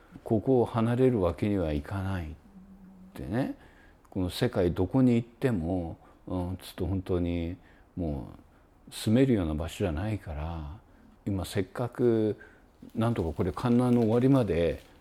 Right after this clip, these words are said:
「私の民よ」って言ってるでしょ。だからルギンビルさんのその解釈は、主の民がその観覧期の終わり頃までバビロンにいるっていうことを解釈してる。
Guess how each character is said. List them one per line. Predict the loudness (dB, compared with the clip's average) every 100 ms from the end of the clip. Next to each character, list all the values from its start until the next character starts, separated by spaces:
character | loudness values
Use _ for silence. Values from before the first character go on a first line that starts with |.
| -20 -8
「私 | -4 -2 -2 2
の | 2 2 0 2
民 | 4
よ」 | 4 2
っ |
て | 0
言 | -4
っ |
て | -2
る | -6 -6
で |
し | -6 -6
ょ。 | -6 -12 -20 -20 -12 -6 -2
だ | 0
か | 2
ら | 0 0 -10 -4
ル | 2 4
ギ | 4
ン | 2
ビ | 0
ル |
さ | 0 -2
ん | -2
の |
そ | -2
の | -4
解 | -2 -2 -2
釈 | -2 -4 -6 -6
は、 | -6 -8 -12 -20 -20 -20
主 | -4 0
の | 2 2 0 0
民 | 2 2
が | 0 -4 -8 -12 -20 -20 -20
そ | -4 0
の | 0 -2
観 | -2 0 0
覧 | 0 0
期 | 0
の | 0 -2
終 | -2
わ | -2
り | -2 -4
頃 | -4 -2
ま | -2 -2
で | -2 2 2 0 -10 -10
バ | -4 0
ビ | 4
ロ | 4 4
ン | 2
に | 2 0 -4 0
い | 2
る | 2 0
っ | -4 _ -2
て | 0
い | 2 2
う | -2
こ | -4 -4
と | 0
を | 0 2 0 0
解 | 0 -2
釈 | -4 -10
し | -10
て |
る。 | -10